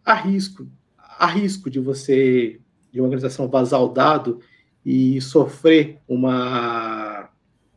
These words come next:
um processo judicial, ter a sua imagem, é, jogada na sarjeta? Esse risco existe, sem dúvida nenhuma. Aquela organização que ignorar a L G P D,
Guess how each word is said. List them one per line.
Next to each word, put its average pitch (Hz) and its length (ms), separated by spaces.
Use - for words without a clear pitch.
um 123 60
processo 127 340
judicial, 123 1000
ter 143 60
a 120 100
sua - 240
imagem, 127 880
é, 117 760
jogada 123 760
na 120 160
sarjeta? 117 720
Esse 131 200
risco - 340
existe, - 600
sem 113 260
dúvida 117 280
nenhuma. 139 560
Aquela 123 260
organização 131 380
que 135 160
ignorar 135 420
a 139 80
L 131 60
G 131 140
P 123 220
D, 151 400